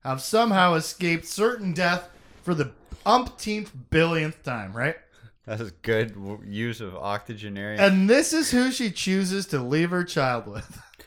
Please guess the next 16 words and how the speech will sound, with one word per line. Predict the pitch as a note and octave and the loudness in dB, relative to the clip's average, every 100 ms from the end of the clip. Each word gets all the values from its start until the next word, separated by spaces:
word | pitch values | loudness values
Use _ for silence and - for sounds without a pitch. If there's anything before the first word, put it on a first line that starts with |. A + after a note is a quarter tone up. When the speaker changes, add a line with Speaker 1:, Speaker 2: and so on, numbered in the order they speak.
| _ _ - | _ _ -6
Speaker 2:
Yeah. | B2+ C3+ - - | 0 0 0 0
Speaker 1:
Every | F3 A#3 B3+ | 2 2 -2
time | C4 B3 B3 | 0 0 0
I | |
see | B3 A#3 A#3 | -2 -2 -2
them, | A#3+ B3+ | 0 0
I | G3 D3 | 0 -2
es-, | C#3 - - | -6 -8 -8
expect | D3+ D#3+ - - A3+ A#3+ | -6 -6 -6 -2 0 0
them | C4 B3 | -2 -4
to | G#3 | 2
have | E3 C3 | 2 2
recently | C3 G3 A#3 C4 C4 | -2 -4 -4 -8 -6
escaped | A3+ - - F3+ F3 F3 | -6 -6 -8 -6 -6 -6
certain | - - D3+ D3 C#3 | -12 -8 -8 -8 -10
death. | C3 G2+ E2 - | -8 -8 -10 -18